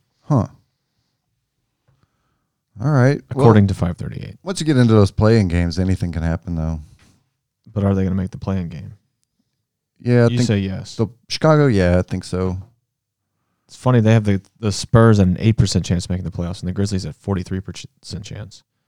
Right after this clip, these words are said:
Speaker 1: They think the Grizzlies are gonna do well in April. I think they won't.
Speaker 2: They get Jaren.
Speaker 1: Jaren?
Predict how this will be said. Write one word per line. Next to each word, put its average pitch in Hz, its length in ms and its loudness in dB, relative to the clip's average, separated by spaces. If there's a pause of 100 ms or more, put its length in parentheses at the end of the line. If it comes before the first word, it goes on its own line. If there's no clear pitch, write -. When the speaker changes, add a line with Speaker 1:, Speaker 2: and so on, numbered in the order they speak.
(680)
Speaker 1:
They 107 100 -6
think 117 260 -2
the 104 80 -8
Grizzlies 101 420 -2
are 98 60 -2
gonna 95 180 -2
do 92 180 -2
well 98 300 2
in 87 60 0
April. 92 500 -6 (1400)
I 95 80 -6
think 110 180 -4
they 90 100 -2
won't. 87 520 -6 (760)
Speaker 2:
They 147 100 -6
get 120 120 0
Jaren. 104 460 2 (1080)
Speaker 1:
Jaren? 110 480 0